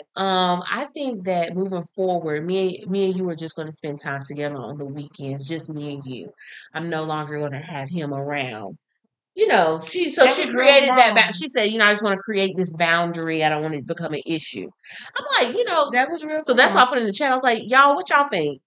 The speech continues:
Speaker 1: What, what y'all done?"
Speaker 2: She crossed the line.
Speaker 1: <laughs>
Speaker 2: That's disrespectful.
Speaker 1: Is that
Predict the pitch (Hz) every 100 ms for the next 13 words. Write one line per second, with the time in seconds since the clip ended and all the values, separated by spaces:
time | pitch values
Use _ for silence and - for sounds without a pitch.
0 | - 262 285 285 240 220 220 185 147 139
1 | - - 240 233 208 196 185 185 175 175
2 | 185 190 190 226 247 202 190 185 196 190
3 | 254 349 392